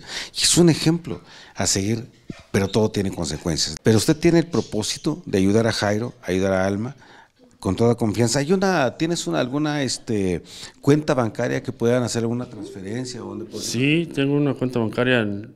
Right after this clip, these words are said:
Speaker 2: el Banco Azteca. Eh, la numeración es doce setenta y dos, dos cincuenta, trece cuarenta y siete,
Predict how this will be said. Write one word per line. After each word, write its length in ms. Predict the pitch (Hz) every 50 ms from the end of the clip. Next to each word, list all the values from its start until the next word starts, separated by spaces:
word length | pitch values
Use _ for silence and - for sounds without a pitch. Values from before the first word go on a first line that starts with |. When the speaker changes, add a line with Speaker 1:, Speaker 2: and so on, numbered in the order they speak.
| -
Speaker 2:
el 80 | 123 113
Banco 280 | 107 113 113 113 -
Azteca. 440 | 113 - - - 131 - - 147 131 - - - - - - - - - - - _ _
Eh, 380 | - 120 110 104 104 104 107 104
la 140 | 104 104 104
numeración 560 | 107 110 107 107 104 95 - - 120 123 131
es 500 | 127 127 127 123 120 107 - - - - - - - - - - - - - - - - - - - - -
doce 560 | - - - 160 151 - - - 180 170 170 -
setenta 480 | - - 120 110 - 117 113 101 -
y 60 | 113 113
dos, 560 | 117 131 151 160 160 - - - - - - - - - - - - - - - -
dos 200 | 135 131 127 127
cincuenta, 720 | - - 123 113 - 120 120 131 143 147 - 165 160 156 151 - - - - -
trece 480 | - 123 127 135 131 - - 170 156
cuarenta 320 | - - 123 113 113 113 113
y 60 | 113
siete, 640 | 113 - - 131 143 143 - - 151 151 143 -